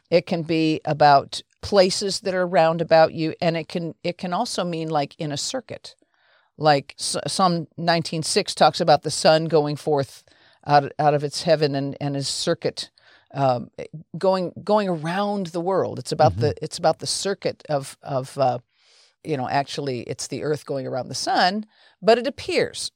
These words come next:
Speaker 1: that it's the sun going around the earth, and that's okay. Um,
Speaker 2: Mm-hmm.
Speaker 1: it's not really a contradiction. The way that Hebrew works, it's not a contradiction. So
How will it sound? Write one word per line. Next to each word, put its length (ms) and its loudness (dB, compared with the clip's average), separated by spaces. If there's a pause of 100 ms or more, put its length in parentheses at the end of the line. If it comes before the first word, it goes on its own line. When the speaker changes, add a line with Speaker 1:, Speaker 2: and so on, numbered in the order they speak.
Speaker 1:
that 180 6
it's 240 -2
the 100 -8
sun 280 0
going 280 -4
around 280 -2
the 140 -10
earth, 360 -4
and 420 0
that's 400 2
okay. 640 -6 (480)
Um, 100 2 (220)
Speaker 2:
Mm-hmm. 100 -8 (420)
Speaker 1:
it's 260 -2
not 240 4
really 260 0
a 40 -4
contradiction. 880 -6 (640)
The 120 4
way 200 6
that 220 0
Hebrew 360 -4
works, 500 -6
it's 220 -8
not 180 0
a 60 -2
contradiction. 760 -10 (300)
So 460 2